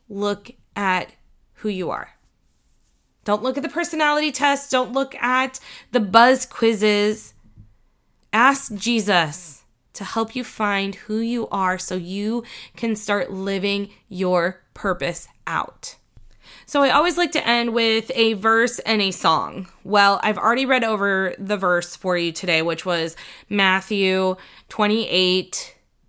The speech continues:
uh, sixteen through twenty, but I only read eighteen through twenty. So if you wanna read the whole section of the Great Commission,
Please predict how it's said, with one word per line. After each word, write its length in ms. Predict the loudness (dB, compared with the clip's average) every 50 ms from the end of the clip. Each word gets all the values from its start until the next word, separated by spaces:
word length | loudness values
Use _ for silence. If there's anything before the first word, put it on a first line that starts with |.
| _
uh, 320 | -6 -4 -2 -2 -2 -4 -6
sixteen 640 | -8 -10 -4 -2 -2 -2 -2 -6 -2 0 0 0 0
through 140 | -2 -4
twenty, 360 | -4 -2 0 0 2 2 0 0
but 100 | 2 2
I 60 | 2
only 200 | 2 2 2 2
read 120 | 0 0
eighteen 400 | 0 0 -4 -6 -6 -6 -6 -6
through 140 | -6 -8 -10
twenty. 320 | -6 -6 -4 -4 -4 -6
So 120 | -6 -8 -10
if 140 | -10 -10 -8
you 60 | -8
wanna 160 | -6 -6 -4
read 180 | -4 -6 -4 -4
the 100 | -6 -6
whole 200 | -2 -2 -2 -2
section 420 | -2 -4 -4 -4 -4 -6 -4 -4
of 80 | -4 -4
the 80 | -4
Great 240 | -4 -4 -4 -4 -6
Commission, 560 | -10 -10 -10 -10 -10 -10 -10 -10 -10 -10 -12